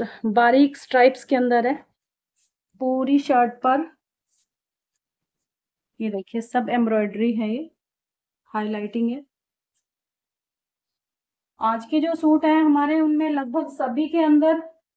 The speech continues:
लेंथ बिल्कुल पूरी है shirts की, लगभग फ़ोर्टी एट प्लस फ़िफ़्टी, फ़िफ़्टी वन तक। इस shirt की length भी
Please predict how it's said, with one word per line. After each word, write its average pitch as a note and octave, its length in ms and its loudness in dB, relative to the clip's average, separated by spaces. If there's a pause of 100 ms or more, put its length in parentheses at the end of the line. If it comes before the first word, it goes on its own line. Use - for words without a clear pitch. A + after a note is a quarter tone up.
(100)
लेंथ B3 400 -2 (320)
बिल्कुल C4+ 440 -2 (100)
पूरी C4+ 280 2
है C#4+ 140 4
shirts C4+ 340 0
की, D4 200 -2 (120)
लगभग B3+ 520 2 (800)
फ़ोर्टी C#4 360 2
एट D4 240 0
प्लस B3+ 300 -2
फ़िफ़्टी, C#4+ 360 -2
फ़िफ़्टी C#4 360 -4
वन B3 240 0
तक। A3+ 200 -2 (120)
इस D4+ 200 4
shirt C4+ 240 6
की D4+ 120 2
length C4 300 6
भी C#4 180 4